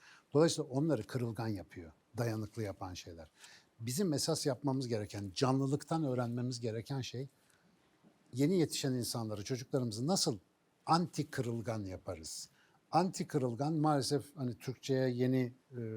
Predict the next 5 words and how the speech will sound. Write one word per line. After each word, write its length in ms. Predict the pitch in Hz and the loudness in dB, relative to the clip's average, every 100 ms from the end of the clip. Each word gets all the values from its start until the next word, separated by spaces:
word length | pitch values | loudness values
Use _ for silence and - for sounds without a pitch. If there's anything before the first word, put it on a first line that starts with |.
| 110 107 104 | -6 -8 -6
geçirdiğimiz 760 | 110 - 117 98 107 104 95 | -6 -4 -6 -6 -6 -6 -8
bir 80 | 107 | -12
terim. 380 | - 110 104 98 - - - - - | -6 -6 -4 -8 -14 -20 -20 -6 0
Anti-fragility 1040 | 131 117 127 120 131 113 120 113 - 104 | 2 4 2 2 -2 -2 -2 -4 -6 -4
diye 340 | 113 113 110 | 0 0 -4